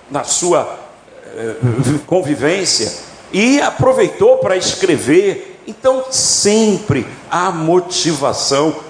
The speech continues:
vai nos levar a fechar e juntar essas cinco palavras que, que,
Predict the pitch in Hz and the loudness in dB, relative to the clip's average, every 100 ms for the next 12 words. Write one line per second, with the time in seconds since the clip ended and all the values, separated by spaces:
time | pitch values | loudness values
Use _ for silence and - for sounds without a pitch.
0 | - - 151 139 190 247 - 185 165 - | -8 -4 -2 0 2 2 2 2 2 2
1 | 123 135 143 - - 131 123 - - - | 0 0 -2 -8 -8 -4 -2 -4 -10 -14
2 | - 190 170 - - 175 170 113 151 160 | -4 -2 0 0 2 2 2 -2 -2 -2
3 | 135 - 220 175 - 190 208 - - - | -2 0 2 0 0 0 0 -4 -12 -10
4 | 135 135 131 123 - 214 196 175 135 143 | -6 -2 0 0 0 -2 0 2 4 4
5 | 151 156 - - - 160 - - - 151 | 2 -4 -8 -18 -14 -6 -4 -4 -2 -4